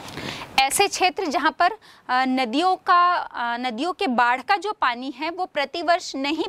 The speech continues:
पहुँच पाता, हर साल नई मृदा जो है वो नदियों के द्वारा लाकर जमा नहीं की जाती, अवसाद जमा नहीं किए जाते, वो पुरातन जलोढ़ वाले क्षेत्र कहलाते हैं, जिसे हम, अ, बांगर कहते हैं।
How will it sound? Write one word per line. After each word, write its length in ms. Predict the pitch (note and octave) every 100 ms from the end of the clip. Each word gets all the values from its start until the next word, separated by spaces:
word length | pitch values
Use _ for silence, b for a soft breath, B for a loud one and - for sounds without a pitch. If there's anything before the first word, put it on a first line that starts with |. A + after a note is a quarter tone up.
| -
पहुँच 260 | E4+ D4
पाता, 400 | - B3 A#3+ D4+ E4
हर 180 | D4 B3+
साल 300 | E4+ D#4 F4 B B B
नई 300 | C4+ D4+ F#4+
मृदा 320 | F4 D#4+ D#4
जो 180 | C#4+ D#4+
है 140 | D4+
वो 160 | E4 D#4
नदियों 360 | C#4 A#3 D4 D#4+
के 140 | E4
द्वारा 300 | C#4 C#4 C#4+
लाकर 440 | C4 A#3 - D4+ - B B A3
जमा 320 | A3 C4+ D#4
नहीं 300 | D4 D4 E4+
की 160 | E4
जाती, 340 | D4 C#4 - D4+
अवसाद 400 | C#4 - C4 A#3+
जमा 240 | C4 C#4
नहीं 240 | C4+ C4+ D4
किए 220 | D#4+ D#4
जाते, 400 | D4 C#4 E4 A4 B B B A#3
वो 300 | D4 G4+ G4+ -
पुरातन 480 | D4+ C#4 C4 G4 F4
जलोढ़ 340 | E4+ D4+ D#4+
वाले 240 | D4+ C#4+
क्षेत्र 360 | D4 - C#4 C4+
कहलाते 480 | C4 D4 C4 C4 C#4+
हैं, 160 | D#4
जिसे 240 | B3 C4 D#4
हम, 180 | C#4 F#4+
अ, 680 | - - _ A#3+ B3 A#3+
बांगर 460 | G#3 A#3 A#3 B3 D#4+
कहते 340 | F4 F4 F4+
हैं। 200 | F4 G4+